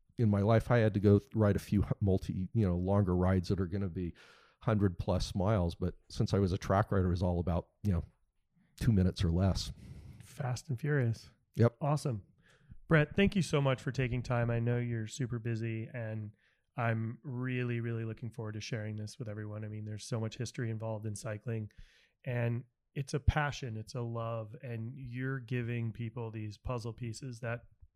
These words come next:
Speaker 2: uh, connecting the dots for a lot of things that no one really understood. So thank you.
Speaker 1: Well,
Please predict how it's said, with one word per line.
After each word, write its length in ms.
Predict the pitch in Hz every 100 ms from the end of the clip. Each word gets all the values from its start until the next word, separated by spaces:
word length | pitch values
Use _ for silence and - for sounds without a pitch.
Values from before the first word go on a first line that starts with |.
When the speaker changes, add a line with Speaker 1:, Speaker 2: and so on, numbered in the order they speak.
| -
Speaker 2:
uh, 40 | 135 127 123
connecting 400 | 135 123 156 120
the 80 | 113
dots 300 | 117 131 -
for 120 | 131
a 40 |
lot 160 | 117 120
of 80 | 113
things 160 | 123
that 100 | 120
no 120 | 123 117
one 120 | 110
really 240 | 110 110
understood. 460 | 107 104 - 120 107
So 80 | - - -
thank 200 | 131 127
you. 100 | 104 _ _ -
Speaker 1:
Well, 240 | 440 403